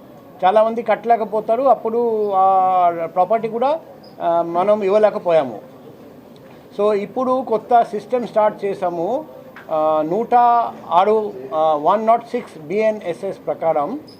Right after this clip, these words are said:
ఆ, ప్రతి, ఆ, కేసులో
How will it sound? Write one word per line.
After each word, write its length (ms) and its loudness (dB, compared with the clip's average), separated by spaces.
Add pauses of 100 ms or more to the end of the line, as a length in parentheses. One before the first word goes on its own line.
(340)
ఆ, 880 2 (140)
ప్రతి, 520 -2 (420)
ఆ, 1300 -4 (300)
కేసులో 600 0